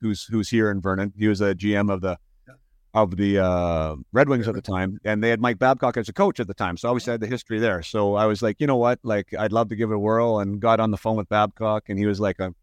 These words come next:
Speaker 1: can't believe you haven't been here this whole time. Like, sure, I'll have you out to camp, right? Let's see what you can do." And, um, and it was having a really good camp up until the point that I, uh,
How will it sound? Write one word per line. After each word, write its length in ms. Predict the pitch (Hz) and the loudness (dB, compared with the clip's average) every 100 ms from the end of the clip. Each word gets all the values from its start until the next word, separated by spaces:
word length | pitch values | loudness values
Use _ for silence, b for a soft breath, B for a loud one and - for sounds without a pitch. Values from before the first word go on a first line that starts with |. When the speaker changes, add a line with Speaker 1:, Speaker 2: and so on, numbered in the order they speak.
| _ - | _ -6
Speaker 1:
can't 160 | 110 | -2
believe 180 | 113 120 | 0 0
you 80 | 117 | 0
haven't 180 | 120 107 | 0 0
been 180 | 127 | 0
here 120 | 123 127 | 2 0
this 160 | 123 | 0
whole 160 | 135 131 | 0 0
time. 300 | 139 135 95 | 0 0 -2
Like, 180 | 101 - | -4 -4
sure, 240 | - 131 | -2 2
I'll 80 | 110 | 2
have 160 | 110 | 2
you 80 | 104 | 0
out 80 | 104 | -4
to 60 | - | -4
camp, 300 | 110 101 87 | -4 -2 -2
right? 160 | 101 117 | -2 0
Let's 180 | 107 117 | -2 -4
see 80 | |
what 120 | 113 - | -6 -4
you 80 | |
can 120 | 104 98 | -8 -2
do." 260 | 117 123 | 0 0
And, 120 | 104 - _ _ _ _ _ | -2 -6 _ _ _ _ _
um, 500 | 104 101 95 92 82 - _ _ | 0 0 0 -2 -6 -14 _ _
and 80 | - | -2
it 40 | 131 | 0
was 100 | 151 | 4
having 200 | 143 135 | 2 4
a 60 | |
really 220 | 139 147 | 2 2
good 180 | 135 120 | 0 0
camp 380 | 139 123 120 - - | 0 0 0 -4 -2
up 160 | 120 123 | 0 0
until 180 | 117 | -2
the 100 | 117 | -4
point 280 | 107 117 117 - | -2 -4 -4 -4
that 120 | 113 | -2
I, 240 | 107 107 | 0 0
uh, 380 | 104 101 98 | -2 -2 -4